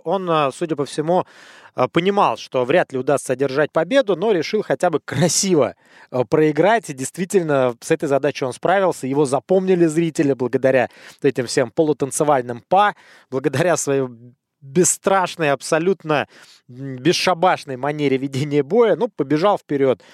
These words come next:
Да, в результате проиграл быстро техническим нокаутом. В результате, по-моему, все остались довольны.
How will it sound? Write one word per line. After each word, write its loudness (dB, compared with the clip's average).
Да, 2
в -6
результате 0
проиграл 2
быстро 0
техническим -6
нокаутом. 0
В -6
результате, -2
по-моему, -2
все 2
остались -4
довольны. 0